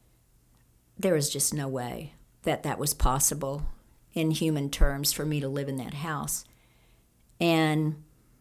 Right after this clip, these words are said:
but the doors opened, and, um, I went to Path, and Path agreed to give me half my rent, but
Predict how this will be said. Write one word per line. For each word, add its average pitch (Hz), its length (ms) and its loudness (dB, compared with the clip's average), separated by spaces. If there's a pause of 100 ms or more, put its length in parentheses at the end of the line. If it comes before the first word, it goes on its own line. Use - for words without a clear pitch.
(420)
but 151 340 6
the 160 80 2
doors 156 380 2
opened, 151 520 8 (440)
and, 151 540 -2
um, 151 500 -6 (480)
I 160 80 4
went 175 240 2
to - 60 0
Path, 151 640 8 (1000)
and 170 200 0
Path 170 520 12 (100)
agreed 170 420 2
to 165 60 -2
give 160 180 2
me 156 120 2
half 156 340 2
my 160 120 2
rent, 151 380 2 (1300)
but 151 420 -2